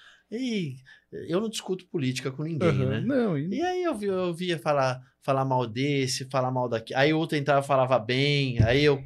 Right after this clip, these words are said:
Speaker 1: concordava, aí o outro falava mal, eu concordava, eu ficava quieto, entendeu? Porque as pessoas não têm noção do que, do que acontece por trás.
Speaker 2: Não, não tem, não tem,
Speaker 1: E aí
Speaker 2: é.
Speaker 1: só sabe falar.
Speaker 2: Sim,
Speaker 1: Né?
Speaker 2: exatamente. Mas assim, o que a gente tá percebendo é que São Caetano é uma cidade muito boa,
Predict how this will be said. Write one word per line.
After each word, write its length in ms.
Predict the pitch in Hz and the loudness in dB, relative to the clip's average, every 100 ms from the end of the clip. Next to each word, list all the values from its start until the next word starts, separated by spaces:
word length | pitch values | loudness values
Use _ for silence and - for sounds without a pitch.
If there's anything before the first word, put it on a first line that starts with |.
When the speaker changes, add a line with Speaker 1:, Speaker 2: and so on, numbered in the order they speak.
| - - - | -14 -10 -4
Speaker 1:
concordava, 720 | 139 131 107 123 135 131 127 | -2 -2 0 2 4 4 4
aí 60 | 147 | 2
o 40 | |
outro 160 | 156 - | 0 2
falava 320 | 143 135 127 | 2 2 0
mal, 200 | 127 131 | 0 0
eu 40 | |
concordava, 800 | 131 131 127 110 123 139 135 127 | 0 -4 -4 0 2 4 4 2
eu 60 | 131 | -2
ficava 320 | 131 139 120 | 2 4 4
quieto, 600 | - 127 135 135 127 131 | 0 0 2 2 0 -4
entendeu? 340 | 123 131 151 139 - - - - _ - | -6 -2 -2 -2 -14 -20 -20 -20 _ -4
Porque 640 | 156 165 170 170 170 165 | -4 0 6 8 8 6
as 80 | 165 | 2
pessoas 320 | - 185 196 | -2 -4 -2
não 180 | 202 214 | -2 -2
têm 240 | 208 220 220 | 0 0 0
noção 360 | 165 - 131 | -2 0 -2
do 100 | 120 | -2
que, 200 | 120 123 | -6 -10
do 120 | 120 | -8
que 100 | 113 | -4
acontece 420 | 117 117 110 101 - | -4 -4 -6 -6 -8
por 140 | 98 | -12
trás. 360 | - 90 82 - | -8 -8 -6 -2
Speaker 2:
Não, 340 | 175 180 160 | -2 -2 -2
não 120 | 156 | -6
tem, 320 | - 123 143 | -4 -2 -2
não 120 | 127 120 | -4 -6
tem, 320 | 104 110 127 | -6 -4 0
Speaker 1:
E 80 | 131 | 2
aí 60 | |
Speaker 2:
é. 40 | 143 | 2
Speaker 1:
só 140 | 196 | 0
sabe 260 | 190 143 131 | 0 -2 -2
falar. 420 | 131 254 208 143 _ - - | -6 -4 -6 -8 _ -20 -8
Speaker 2:
Sim, 480 | - 175 147 156 117 | -2 0 2 0 -2
Speaker 1:
Né? 40 | |
Speaker 2:
exatamente. 800 | 113 113 127 185 143 135 127 117 - _ - - - | -4 -4 -4 -4 -4 -4 -6 -12 -16 _ -20 -16 -4
Mas 180 | 247 254 | -2 -2
assim, 280 | - 135 | -2 -4
o 40 | 120 | -4
que 360 | - 175 175 | -6 -6 -2
a 80 | 160 | -2
gente 160 | 151 156 | -2 -4
tá 120 | 165 | -4
percebendo 640 | 165 160 - 143 160 196 | -2 -4 -2 -4 -4 -4
é 100 | 180 | -4
que 80 | 139 | -6
São 140 | - 160 | -6 -6
Caetano 320 | 156 131 156 | -6 -4 -6
é 40 | |
uma 100 | 156 | -4
cidade 460 | 143 139 123 117 120 | -6 -4 -6 -6 -4
muito 300 | 139 208 156 | 0 0 4
boa, 320 | 139 147 170 | 4 4 2